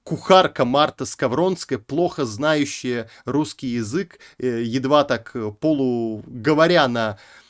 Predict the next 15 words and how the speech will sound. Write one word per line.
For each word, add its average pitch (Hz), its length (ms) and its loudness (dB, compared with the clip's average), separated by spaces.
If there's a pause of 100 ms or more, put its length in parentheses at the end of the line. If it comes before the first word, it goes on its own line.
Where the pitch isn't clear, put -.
(160)
немецком, 127 1000 0 (160)
не 135 240 0
выучившись 175 640 0
никакой 175 360 2
грамоте, 143 760 2 (260)
как 170 220 2
ее 165 180 4
называл 143 640 0 (360)
Соловьев, 147 580 2 (920)
«жена-солдатка», 156 1400 4 (680)
очень 110 600 -4
безграмотная 110 760 0
такая 101 440 -8
была 101 240 -6
барышня, 113 760 0